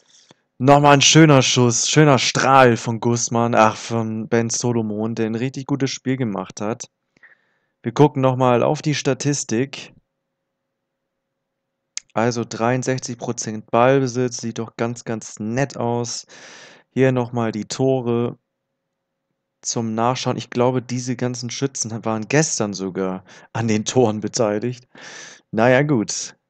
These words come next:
Dann gucken wir jetzt nochmal auf den Pokal. Ja, ich hab einen Spieler verkauft. Und wir spielen dann wirklich gegen Fohlenboy F-,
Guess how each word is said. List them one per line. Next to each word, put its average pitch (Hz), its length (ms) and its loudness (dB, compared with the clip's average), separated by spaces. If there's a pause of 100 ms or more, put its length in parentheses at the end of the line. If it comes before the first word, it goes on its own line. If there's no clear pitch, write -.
(360)
Dann 113 140 -12
gucken 120 280 -6
wir 117 60 2
jetzt 113 180 -2
nochmal 113 220 -2
auf 107 100 -8
den 107 180 -8
Pokal. 117 800 -4 (1000)
Ja, 107 120 -4
ich 104 100 -4
hab 107 60 -6
einen - 80 -10
Spieler 113 340 -6
verkauft. 110 840 -8
Und 107 120 -10
wir 113 80 -6
spielen 127 340 -4
dann 120 200 -2
wirklich 123 320 -6
gegen 117 240 -4
Fohlenboy 127 680 0
F-, - 440 -8